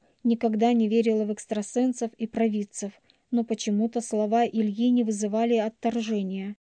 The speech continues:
Ему хотелось верить. Словно селедки в бочке, доехали до десятого этажа и вышли. Люди расходились в стороны, точно зная, кому куда. А вот мы на какой-то миг замерли. "Ты знаешь, куда нам?"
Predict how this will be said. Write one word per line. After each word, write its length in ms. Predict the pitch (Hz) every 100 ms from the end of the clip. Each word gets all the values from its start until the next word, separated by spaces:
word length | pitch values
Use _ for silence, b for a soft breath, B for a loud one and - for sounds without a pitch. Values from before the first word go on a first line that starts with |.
| _
Ему 340 | 214 208 233
хотелось 640 | 254 240 - 247 226 202 208
верить. 540 | 190 185 185 - - _ _ _
Словно 480 | - 262 285 277 220
селедки 460 | - 233 247 - 185
в 100 | 196
бочке, 480 | 247 277 - 247
доехали 480 | 208 208 254 285 262
до 120 | 214
десятого 600 | 196 196 - 233 233 214
этажа 400 | 202 208 196 214
и 80 | 220
вышли. 500 | 208 190 - 190 196 - _ _ _
Люди 320 | - 233 233 220
расходились 720 | 226 - 226 208 233 208 -
в 60 | -
стороны, 560 | - 262 262 240 233 226
точно 420 | 254 262 262 - 226
зная, 380 | 214 233 247
кому 340 | 240 214 214 233
куда. 420 | 247 214 196 190 - _
А 120 | 226
вот 260 | 214 220 226
мы 200 | 226 285
на 140 | 294
какой-то 520 | 254 226 - 247 262
миг 300 | 262 220 233
замерли. 760 | 220 202 196 185 180 185 190 196 - _ _ -
"Ты 120 | 254
знаешь, 320 | 247 277 311
куда 240 | - 214 208
нам?" 260 | 196 196